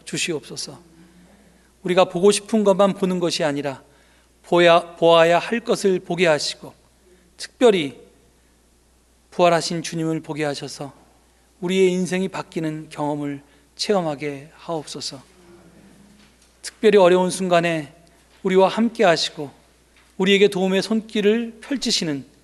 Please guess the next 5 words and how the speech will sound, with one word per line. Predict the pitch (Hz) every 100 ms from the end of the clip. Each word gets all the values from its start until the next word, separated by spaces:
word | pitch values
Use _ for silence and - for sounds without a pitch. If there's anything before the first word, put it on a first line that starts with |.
| _ _ _ _ -
예수 | 165 165 -
그리스도를 | 175 156 - 160 160 151 147 _ _ _ -
만나게 | 147 160 165 160
하시고 | 147 139 - - 139 _ _ _ _ _ _ _ - - - _ -
그와의 | 185 180 175 175 170